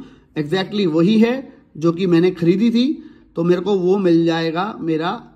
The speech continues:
स्नीकर का profit अगर मैं sell करना चाहूँ।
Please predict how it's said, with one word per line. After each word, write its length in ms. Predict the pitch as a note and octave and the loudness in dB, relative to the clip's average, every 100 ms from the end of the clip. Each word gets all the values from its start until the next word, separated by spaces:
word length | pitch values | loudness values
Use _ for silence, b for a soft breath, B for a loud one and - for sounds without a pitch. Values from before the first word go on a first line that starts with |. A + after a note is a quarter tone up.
| _ _ _ _ _ _ | _ _ _ _ _ _
स्नीकर 400 | - F#3+ F3+ F#3 | -8 -6 -4 -4
का 140 | E3 G3 | -6 -8
profit 400 | - A3+ A#3 G3+ | -4 -4 -2 -4
अगर 140 | E3+ F3 | -4 -6
मैं 200 | G3 E3+ | -6 -8
sell 200 | F3 G#3+ | -8 -8
करना 220 | F#3 E3+ | -6 -8
चाहूँ। 280 | D3 C3+ | -8 -12